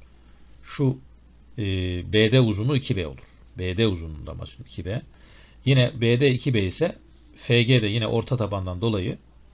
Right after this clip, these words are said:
B olacaktır. Şöyle P yazalım. Bakar mısın? Buradaki benim dörtgenimin çevresi ne oldu?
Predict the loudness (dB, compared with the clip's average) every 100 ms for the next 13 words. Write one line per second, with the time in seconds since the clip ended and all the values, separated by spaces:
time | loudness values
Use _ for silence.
0 | -20 -20 _ _ 4 6 4 -2 -12 -18
1 | -20 -20 -20 -20 -20 -20 -20 -18 -12 -8
2 | -8 -8 -10 -14 -20 -20 -8 -4 0 0
3 | -2 -6 -4 0 2 0 0 0 0 -6
4 | -20 -20 -18 -2 0 0 -2 -6 -18 -20
5 | -20 -20 -20 -20 -10 0 0 2 -2 0
6 | -2 -2 -2 -2 -2 0 0 -2